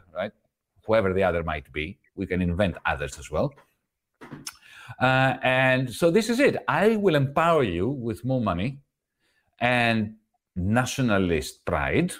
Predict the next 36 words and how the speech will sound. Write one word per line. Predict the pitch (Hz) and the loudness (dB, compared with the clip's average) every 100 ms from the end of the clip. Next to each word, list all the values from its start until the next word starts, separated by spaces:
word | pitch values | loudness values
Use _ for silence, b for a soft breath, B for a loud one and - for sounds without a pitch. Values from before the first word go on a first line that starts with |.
| - _ _ b b b b _ | -18 _ _ b b b b _
uh, | 113 | -2
and | 113 117 123 | 0 2 4
you | 131 214 | 6 6
will | 202 143 | 6 4
empower | 120 135 117 101 | 4 2 2 2
me | 104 135 160 | 0 0 -2
with | 123 120 | -2 -2
all | 127 170 | 0 0
political | 196 135 104 98 95 87 - _ _ 101 | 2 0 0 -2 -2 -4 -12 _ _ -8
decision-making, | 117 131 101 90 85 113 165 - b b b - | -6 -4 -4 -2 -2 -2 -2 -6 b b b -2
um, | 127 131 127 131 131 | 2 4 4 4 2
on | 139 | 4
your | 147 | 4
behalf. | 160 170 160 - _ _ b b - | 4 0 -4 -10 _ _ b b -4
Now, | 190 | -2
that's | 214 311 - | -2 -6 -2
what | 277 277 | -2 0
Mussolini | 247 285 320 269 | 2 2 4 4
did, | 101 98 | 2 2
and | 143 | 2
this | 139 - | 2 2
is | 214 165 | -2 0
what | 110 127 - | 0 -2 -8
the | 143 - | -14 -12
Hungarian | 135 135 110 92 95 92 | -6 -2 2 2 2 0
government | 80 71 69 69 | -2 -2 -4 -8
is | - | -10
doing. | - - 117 202 | -20 -14 -12 -10
It's, | 104 98 101 92 | -10 -10 -8 -6
it's | 90 - | -6 -6
what | 76 | -8
the | 101 101 - | -8 -10 -2
Polish | 101 95 | 0 0
government | - 69 69 67 65 | -4 -10 -8 -12 -12
is | |
doing. | - - 139 | -16 -10 -10